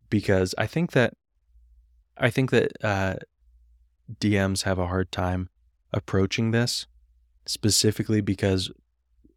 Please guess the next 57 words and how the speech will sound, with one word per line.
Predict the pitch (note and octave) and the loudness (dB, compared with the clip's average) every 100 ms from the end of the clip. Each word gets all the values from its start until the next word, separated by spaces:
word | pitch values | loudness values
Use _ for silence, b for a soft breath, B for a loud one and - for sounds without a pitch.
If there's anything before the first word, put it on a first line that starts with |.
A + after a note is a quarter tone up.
| - | -4
N | A2 B2 | -2 -2
P | C#3+ | -2
Cs | A#2+ A2 G2 | 0 0 0
are | |
hard | F2+ F2+ F2 | 0 0 -2
enough, | E2+ F#2 - - | -2 -4 -6 -8
right? | - G2 G2 - B - | 0 2 2 -4 B -2
When | G#2 G2+ | 2 4
you're | F#2 F2+ G#2 | 4 2 -2
having | G2 F#2+ F#2 | 0 0 -2
to | |
control, | - G2+ - G2 | -2 -2 2 2
like, | F2+ F2 _ - | 0 -4 _ -6
<laughs> | A2 - | -4 -2
when | C3 B2+ | 2 6
you're | A#2 | 6
having | A#2 A2 | 6 4
to | G2+ | 2
voice | F#2+ G2 F#2+ - | 4 4 4 0
two | - - G#2+ | -2 0 2
different | G#2 F#2+ G#2 | 2 0 0
N | G2 | -2
P | F#2 F#2+ | -2 -4
Cs | - G2 F#2+ - _ _ _ | 0 0 0 -4 _ _ _
and | A#2 | -8
keep | - G2 | -2 0
them | F#2+ F#2 | 0 -2
straight | - G2 F#2 - | 0 0 0 -2
within, | G2 F2+ F2+ | -2 -2 -2
like, | E2+ E2+ - | -2 -4 -6
a | F#2 | -4
s-, | - - - _ _ _ - | -4 -6 -10 _ _ _ -4
even | G#2 F#2 | -2 0
just, | F2+ F2 | -2 -2
like, | F2+ | -2
one | F2 F#2 F2+ | 0 -2 -2
session, | - D#3+ F3+ - F#2+ F#2 _ _ _ | 0 0 0 0 -2 -4 _ _ _
sometimes | - A#2 C#3 D3+ D3+ C3+ | 2 4 4 4 2 4
you're | B2 | 4
like, | A2 A#2 | 4 6
"Oof, | C#3+ - - _ _ _ _ _ _ - | 4 4 -6 _ _ _ _ _ _ 2
I | G#2+ | 4
was | G2+ | 6
hoping | A2+ A2 G#2+ | 4 4 2
that | G#2 | 4
we | G#2 G#2 | 4 4
didn't | G#2+ G2+ | 2 2
have, | G#2 G2 F#2 | 2 2 2
uh, | G2 F#2+ F#2 - | 2 2 0 0
too | A#2 | 0
much | G#2 - | 0 2
talking | A2+ C3+ A#2 | 2 2 -2
going | F#2+ F2+ | -2 -2
on." | E2+ E2 F2 | -4 -6 -8
But | G#2+ G2+ | -2 2
a | G2 | 2
ball, | F2 A#2 F3+ C#3 F#2+ F#2+ | 4 4 6 4 2 -2